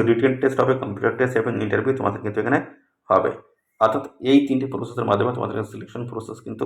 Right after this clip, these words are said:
কন্ডাক্ট হচ্ছে। পাশাপাশি এখানে দেখতে পাচ্ছ তোমাদের date, times এবং venue of exam, কোথায় কী হবে সেটা কিন্তু তোমাদের এদের অফিসিয়াল ওয়েবসাইট থেকে তোমরা পেয়ে যাবে।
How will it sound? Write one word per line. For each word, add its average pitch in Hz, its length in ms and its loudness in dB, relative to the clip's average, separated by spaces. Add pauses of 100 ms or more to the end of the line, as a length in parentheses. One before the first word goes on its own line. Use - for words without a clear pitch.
কন্ডাক্ট 101 340 -4
হচ্ছে। - 220 -4 (640)
পাশাপাশি 147 420 4
এখানে 127 240 0
দেখতে 101 200 -2
পাচ্ছ 117 120 0 (100)
তোমাদের 107 220 0 (540)
date, 120 240 6 (140)
times 120 320 4 (140)
এবং 113 120 -2 (180)
venue 117 320 -2
of 113 60 -4 (180)
exam, 98 340 0 (600)
কোথায় 131 260 4
কী 127 140 0
হবে 131 200 0
সেটা - 200 -8
কিন্তু 120 240 -12
তোমাদের 123 220 -2 (140)
এদের 110 120 -2 (100)
অফিসিয়াল 127 360 -4
ওয়েবসাইট 110 380 -2 (120)
থেকে 120 220 -8
তোমরা 113 180 -4 (580)
পেয়ে 110 220 4
যাবে। 67 160 -2